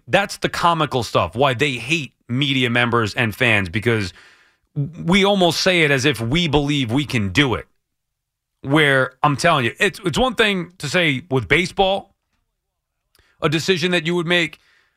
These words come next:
Football is a different animal. You're not coming up with an offensive game plan that's gonna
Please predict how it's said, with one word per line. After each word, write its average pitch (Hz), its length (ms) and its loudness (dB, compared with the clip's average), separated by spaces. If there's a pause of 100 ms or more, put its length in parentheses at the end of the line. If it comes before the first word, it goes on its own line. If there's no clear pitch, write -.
Football 185 460 0
is 120 60 -4
a 120 60 -2
different 113 300 2
animal. 92 340 0 (840)
You're 165 140 2
not 202 220 0
coming 175 260 0
up 151 140 2
with 135 120 0
an 131 60 2
offensive 131 540 0
game 127 260 0
plan 107 340 2
that's 104 140 -2
gonna 107 400 0